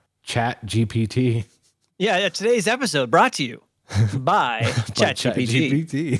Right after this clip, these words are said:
Speaker 2: No, literally, some of it was generated by Chat G P T. No,
Speaker 1: So,
Speaker 2: I think it's,
Speaker 1: all
Speaker 2: I
Speaker 1: of
Speaker 2: think
Speaker 1: it.
Speaker 2: it's cool, though.
Speaker 1: All my questions were. And I tell you
Speaker 2: Yeah,
Speaker 1: what,
Speaker 2: I
Speaker 1: if
Speaker 2: d-
Speaker 1: you haven't used Chat G P T, and I really haven't much at all, you use it all the time.
Speaker 2: Yeah.
Speaker 1: Uh, dude, it's crazy, man. Like, you log on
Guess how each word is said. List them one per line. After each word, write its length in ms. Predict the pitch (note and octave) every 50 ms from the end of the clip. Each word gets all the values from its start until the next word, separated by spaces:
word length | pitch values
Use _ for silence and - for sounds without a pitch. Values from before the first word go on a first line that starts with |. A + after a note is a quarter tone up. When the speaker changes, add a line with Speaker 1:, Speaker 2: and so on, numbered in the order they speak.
| - -
Speaker 2:
No, 140 | F3 B2+ - - E3 - -
literally, 380 | - C#4+ D#4 C4 F#3 D#3 C#3+ C3
some 180 | - A#3 A3+ A3
of 120 | G#3+ F#3
it 80 | G3 F3
was 100 | F3+ D#3+
generated 480 | - - D4+ C#4+ F#3+ D#3 C#3 B2+ B2 C3
by 180 | F#3+ G3 F3
Chat 280 | D#3+ - E3+ D3+ D3+ -
G 160 | - D3 B2
P 100 | - C#3
T. 380 | A#2 - G3+ E3+ A#2+ A#2+ A#2 - _ _ _ _ _ -
No, 80 | B3+ C#4
Speaker 1:
So, 60 | C4
Speaker 2:
I 120 | C4 C4+
think 200 | C#4+ F#4+ F#4 F#4
it's, 100 | F4+ - - - _ _
Speaker 1:
all 260 | - C3+ E3 G#3+ A3+
Speaker 2:
I 20 | C#4
Speaker 1:
of 60 | E4+
Speaker 2:
think 120 | F4+ F#4+
Speaker 1:
it. 60 | - -
Speaker 2:
it's 60 | - -
cool, 120 | F4+ F#4
though. 300 | C4 E3 C#3 C3+ C3 C#3+ _ _ _ _ _ _ _ _ - C3+ -
Speaker 1:
All 220 | - A#2 D#3 F#3 G#3
my 180 | G#3 D#3+ C3+
questions 520 | A#2+ - B2 A2+ A2+ - - A2 G#2 F#2+ F#2+
were. 300 | F#2+ F#2+ E2+ F#2 G2 - _ _ _ _ -
And 120 | C3+ D3+
I 60 | D#3+ F3
tell 140 | - A3 A#3+
you 80 | C4+
Speaker 2:
Yeah, 120 | F4 E4+ G#3
Speaker 1:
what, 80 | -
Speaker 2:
I 20 | F3
Speaker 1:
if 80 | B2+
Speaker 2:
d- 100 | C#3+ F3+
Speaker 1:
you 80 | G3+ G#3
haven't 240 | A3+ G#3 A3 D#3+ C#3
used 320 | C3 C#3 C#3+ C#3+ C3+ -
Chat 240 | - C3 B2 G#2+ A#2+
G 220 | G#2+ A2+ A#2 A#2
P 160 | G#2+ - A#2
T, 220 | G#2+ - B2 A#2+ B2
and 100 | C#3 E3+
I 80 | G#3
really 260 | G#3+ A3+ A#3 A#3 A3+ F3+
haven't 340 | D#3+ F3 G3 E3 B2+ G#2+
much 300 | E2 A#2 B2 A#2 - -
at 140 | - - A#2
all, 160 | B2+ B2 G#2+
you 100 | F#2+ G2+
use 220 | C3 F3 F#3+ D3 B2+
it 20 |
all 160 | A2+ G#2 G2
the 60 | F#2+ -
time. 280 | D#3 E3 C#3 A2+ G#2+ - _ _ _ _ _ _ _ -
Speaker 2:
Yeah. 160 | G#3+ G3+ D#3
Speaker 1:
Uh, 300 | - B2+ C3 C3 C3 -
dude, 180 | - D#3+ A#3 D#4
it's 100 | F#4 -
crazy, 340 | - F4+ F#4+ G4+ C#4 D#3 A#2+
man. 200 | A#2+ C3 D3 D#3+
Like, 160 | D3+ C3 -
you 80 | D#3
log 280 | C3+ D3 E3+ F#3 F3+ D3+
on 340 | E3 F#3+ G#3 F#3+ E3+ D#3